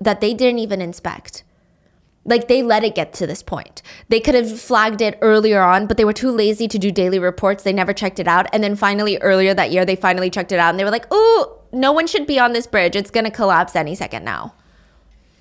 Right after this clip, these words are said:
Four Seoul Metropolitan Government officials were arrested for disregarding that very urgent message sent earlier this year about the compromised beams and just moving on, business as usual.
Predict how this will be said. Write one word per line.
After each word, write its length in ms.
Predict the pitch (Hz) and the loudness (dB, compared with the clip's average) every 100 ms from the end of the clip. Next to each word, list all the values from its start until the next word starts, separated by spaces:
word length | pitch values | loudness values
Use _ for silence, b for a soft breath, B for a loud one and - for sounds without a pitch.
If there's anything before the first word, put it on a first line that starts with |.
| B B B | B B B
Four 320 | - 285 302 | 2 4 4
Seoul 300 | 311 294 254 | 4 2 4
Metropolitan 680 | 254 220 214 226 196 202 208 | 2 -2 0 2 2 0 0
Government 360 | 190 190 190 185 | 2 2 0 0
officials 400 | 190 202 190 190 | -2 -2 -2 2
were 160 | 180 | 2
arrested 500 | 170 165 - 180 185 B B - | 2 0 0 0 0 B B 0
for 240 | 214 196 | 2 2
disregarding 960 | - 277 254 247 240 226 214 220 202 214 | 2 2 2 2 2 4 4 4 2 2
that 180 | 180 | 2
very 320 | 185 202 208 - | 4 4 4 4
urgent 360 | 214 196 190 | 4 2 0
message 360 | 190 220 202 - | 0 0 -4 -2
sent 220 | 202 185 - | -4 -2 0
earlier 280 | 196 190 | 2 2
this 240 | 185 190 220 | 2 0 0
year 240 | 233 185 - | 4 4 4
about 240 | 208 190 | 4 4
the 80 | 196 | 2
compromised 580 | 208 180 190 190 180 190 | 2 2 2 0 0 0
beams 460 | 202 156 156 - b b b b - | -2 -2 -6 -10 b b b b -4
and 80 | 233 | -2
just 120 | 226 | 0
moving 320 | 240 262 262 | 0 0 2
on, 280 | 262 247 233 - | 2 2 0 0
business 400 | 220 214 233 233 | 0 2 -2 0
as 220 | 220 214 | 0 0
usual. 640 | 233 226 208 175 208 - | -2 0 2 2 0 -6